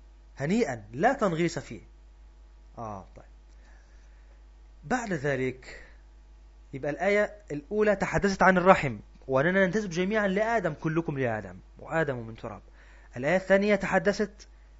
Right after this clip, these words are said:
عن اليتيم بصفة عامة. الآية الثالثة تحدثت عن اليتيمة بصفة خاصة. الآية الرابعة تحدثت عن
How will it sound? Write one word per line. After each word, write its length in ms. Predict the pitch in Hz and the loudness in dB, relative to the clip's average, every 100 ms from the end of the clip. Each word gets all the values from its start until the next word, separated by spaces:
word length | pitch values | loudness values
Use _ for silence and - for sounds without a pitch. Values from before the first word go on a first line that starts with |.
| - | -6
عن 180 | 123 151 | -2 -2
اليتيم 640 | 151 156 165 165 143 117 110 - - - - | 0 -2 -2 -6 -6 -10 -18 -20 -20 -12 -10
بصفة 280 | - 165 127 | -10 -6 -4
عامة. 360 | 117 104 98 - - - - - - - - | -4 -6 -16 -20 -20 -20 -20 -20 -20 -20 -10
الآية 260 | 143 196 214 | -2 0 0
الثالثة 400 | - 208 220 220 | 2 2 2 -2
تحدثت 360 | - 196 208 | 0 -2 0
عن 140 | 165 202 | -2 -2
اليتيمة 640 | 202 196 240 262 220 139 147 | 0 0 0 -2 -2 -4 -8
بصفة 240 | 151 143 | -8 -8
خاصة. 460 | - 127 - 123 - - - - - - - - - - - - 117 | -8 -10 -10 -14 -14 -20 -20 -20 -20 -20 -20 -20 -20 -20 -20 -18 -6
الآية 180 | 139 | -2
الرابعة 300 | 156 185 214 202 | 2 4 4 2
تحدثت 500 | - 180 220 240 190 | 2 2 2 4 6
عن 260 | 220 254 | 6 4